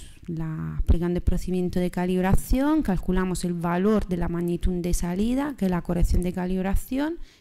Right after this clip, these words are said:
y de cada magnitud de entrada. Y aplicando como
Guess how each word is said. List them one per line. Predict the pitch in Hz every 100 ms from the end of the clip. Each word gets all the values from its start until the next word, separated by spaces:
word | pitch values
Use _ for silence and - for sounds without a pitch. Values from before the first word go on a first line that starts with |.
| -
y | 196 196 214 - -
de | 185
cada | 180 180 185
magnitud | 185 180 170 175
de | 175
entrada. | 170 - 165 165 170 - _ _ _ 190
Y | 180
aplicando | 156 - 175 180 180 175
como | 175 170 175 165 165